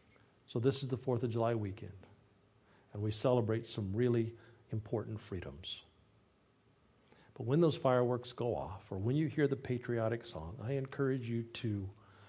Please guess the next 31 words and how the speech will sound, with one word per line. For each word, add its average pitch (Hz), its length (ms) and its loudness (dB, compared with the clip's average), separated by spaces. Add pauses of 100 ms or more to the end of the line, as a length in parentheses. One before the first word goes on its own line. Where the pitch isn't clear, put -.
(140)
make 143 300 -2
the 143 140 0
application 127 800 -2
of 92 120 -6
that 135 260 0
celebration 90 640 -8
of 85 100 -12
freedom 82 400 -8 (1120)
to - 80 -4
the 117 80 -4
freedoms 123 640 -2 (200)
that 101 100 -8
happen 98 440 -6 (120)
within, 82 360 -6 (1300)
the 101 100 -4
ongoing 117 580 0
struggle 101 680 -2
within 98 600 0 (840)
to - 80 -8
be 107 140 -2
free 117 460 0 (220)
in 113 140 -2
our 98 240 -2
souls. 85 640 -6 (1400)
Because 104 240 -2
not 160 180 6
only 151 240 8
is 120 140 6
there 127 140 6
a 117 60 8
lot 123 300 2